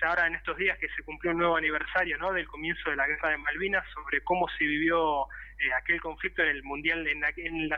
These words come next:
selección, bien digo, que se preparó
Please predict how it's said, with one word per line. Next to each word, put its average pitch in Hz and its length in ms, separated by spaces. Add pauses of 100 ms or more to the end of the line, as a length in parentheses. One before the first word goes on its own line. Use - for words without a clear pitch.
selección, 185 680
bien 156 200
digo, 190 340 (320)
que 147 180
se 151 100
preparó 165 600